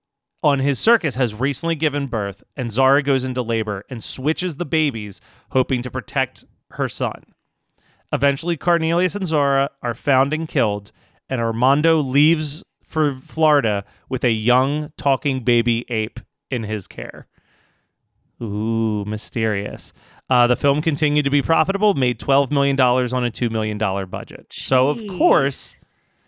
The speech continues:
Speaker 1: of course, they've gotta make another movie. So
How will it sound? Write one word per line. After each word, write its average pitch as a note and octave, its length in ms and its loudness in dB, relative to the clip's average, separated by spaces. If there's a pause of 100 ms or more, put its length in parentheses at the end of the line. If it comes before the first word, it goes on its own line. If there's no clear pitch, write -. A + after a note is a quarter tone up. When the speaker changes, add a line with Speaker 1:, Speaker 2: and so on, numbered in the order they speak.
(240)
Speaker 1:
of - 140 -8
course, D4+ 300 2
they've F#3+ 140 2
gotta E3 220 2
make D#3 220 0
another D3+ 240 0
movie. - 480 -6 (320)
So D3 600 2